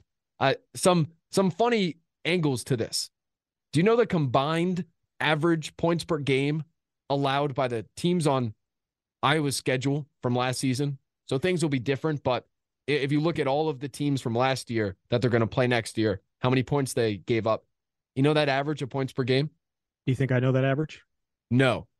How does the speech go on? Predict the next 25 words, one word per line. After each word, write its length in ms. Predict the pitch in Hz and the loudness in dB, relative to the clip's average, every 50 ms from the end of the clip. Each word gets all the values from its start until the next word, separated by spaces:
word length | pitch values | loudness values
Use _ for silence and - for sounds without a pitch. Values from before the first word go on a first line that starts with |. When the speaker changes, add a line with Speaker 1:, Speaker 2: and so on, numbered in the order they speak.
| _ _ _ | _ _ _
Speaker 1:
it 120 | 135 147 147 | 2 2 4
is 120 | 147 143 | 4 4
Speaker 2:
No, 120 | 131 117 | 2 2
I 40 | 110 120 | 0 -2
don't. 100 | 123 113 | -2 -2
Speaker 1:
twenty-four 640 | 180 190 208 220 185 - _ 170 156 165 180 190 | 0 -2 -2 -4 -6 -2 _ 2 2 4 2 2
point 320 | 175 - 165 151 143 131 120 | 0 0 0 0 0 -2 -2
five 380 | - - 123 127 131 127 - | -2 0 2 2 0 0 -2
two. 260 | - - 123 92 - - _ _ _ _ _ _ _ _ - | -4 -4 -4 -4 -4 -10 _ _ _ _ _ _ _ _ -6
Speaker 2:
That's 180 | 131 127 - | -6 -6 -6
pretty 200 | - - 123 117 | -4 -6 -6 -4
good. 220 | 104 110 104 104 110 - - - - _ _ _ _ - | -4 -6 -8 -8 -12 -16 -20 -20 -20 _ _ _ _ -2
Speaker 1:
So 140 | - 131 127 | 0 2 4
we're 220 | 131 147 143 135 | 6 6 6 6
Speaker 2:
So 40 | 131 | 8
do 60 | 131 | 6
you 60 | 143 127 | 6 6
think 180 | 160 156 139 - _ _ _ _ _ - | 6 4 4 -2 _ _ _ _ _ 0
I, 160 | 147 165 180 - _ - 135 - _ - | 2 2 2 -2 _ -20 -20 -20 _ -12
they, 400 | 131 123 160 156 147 143 135 117 _ _ _ | 0 4 4 6 6 4 4 0 _ _ _
they 120 | - 147 143 | 2 2 2
totally 320 | - 151 151 147 135 127 | 4 4 4 4 4 2
looked 220 | 123 135 131 120 123 | 2 0 -2 -2 -4
at 100 | 113 - | -8 -8
that? 220 | 123 120 123 | -8 -10 -10